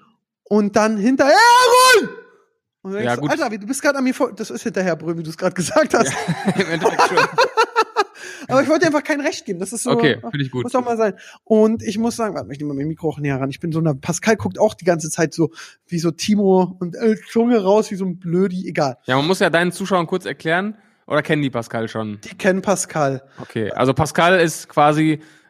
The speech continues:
Speaker 2: äh, was Timo für die Videos ist, ist Pascal für den Podcast, ne?
Speaker 1: Ja, und Pascal ist insgesamt so ein bisschen mein Opfer.
Speaker 2: Haussklave.
Speaker 1: Nee, aber ich ärgere ihn gerne. Ich ärgere ihn gerne in meiner Storys, aber in echt liebe
Speaker 2: Dein
Speaker 1: ich
Speaker 2: Hof-,
Speaker 1: ihn.
Speaker 2: ja,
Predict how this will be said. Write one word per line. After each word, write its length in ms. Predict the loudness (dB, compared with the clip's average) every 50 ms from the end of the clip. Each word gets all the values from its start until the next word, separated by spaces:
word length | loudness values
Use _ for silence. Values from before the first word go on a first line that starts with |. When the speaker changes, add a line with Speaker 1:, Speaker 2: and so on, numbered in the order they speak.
| _ -6
Speaker 2:
äh, 160 | -4 -2 0
was 160 | 0 -2 -4
Timo 300 | -2 -2 0 2 4 2
für 120 | 2 2 -2
die 140 | -2 0
Videos 340 | 0 0 2 2 0 0 0
ist, 100 | -6 -10
ist 100 | -10 -6
Pascal 360 | -4 -6 -6 -2 0 0 0
für 100 | 2 0
den 120 | 0 -2 0
Podcast, 500 | -2 -4 -6 -2 -2 -4 -4 -4 -4 -2
ne? 200 | -2 -2 -2 0 0
Speaker 1:
Ja, 200 | 0 2 2 2
und 120 | 0 -2
Pascal 300 | -2 -4 -4 0 2 0
ist 100 | 0 0
insgesamt 460 | -2 -8 -8 -8 -6 -4 -4 -4 -4 -6
so 80 | -8
ein 60 | -8
bisschen 240 | -6 -8 -8 -6 -6 -4
mein 400 | -2 -2 -2 -2 -4 -6 -10 _ _ _ _ _ _ _ _ _ _ -10
Opfer. 420 | -10 -10 -8 -4 -4 -4 -4 -4 _ -6
Speaker 2:
Haussklave. 720 | -4 -2 -2 -4 -4 -6 -4 -2 -2 -2 -2 -4 -8 -10 -10 _ _ _ _ _ _ -8
Speaker 1:
Nee, 340 | -4 0 2 2 4 4
aber 200 | 4 4 2 0
ich 120 | 0 0 0
ärgere 260 | 0 0 2 0 0
ihn 100 | -2 -2
gerne. 220 | -2 -2 -2 -2
Ich 60 | -2 -2
ärgere 160 | -2 -2 -2 -4
ihn 60 | -4
gerne 140 | -6 -6 -4
in 60 | -6
meiner 180 | -4 -4 -4
Storys, 280 | -6 -4 -6 -6 -4 -4
aber 140 | -2 -2 -2
in 60 | -2
echt 260 | -2 -6 -6 -6 -6
liebe 180 | 0 2 4 4
Speaker 2:
Dein 80 | 4
Speaker 1:
ich 60 | 4 4
Speaker 2:
Hof-, 360 | 4 2 2 0 -4 _ -10
Speaker 1:
ihn. 60 | -6
Speaker 2:
ja, 520 | -4 -2 -2 -2 -2 -2 -4 -4 -6 -10